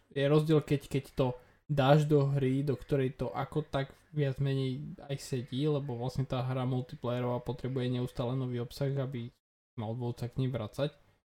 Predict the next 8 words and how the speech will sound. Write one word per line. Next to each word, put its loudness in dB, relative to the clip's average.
A -10
keď 0
ich -2
proste -2
na 4
silu 6
napcháš 0
proste, -8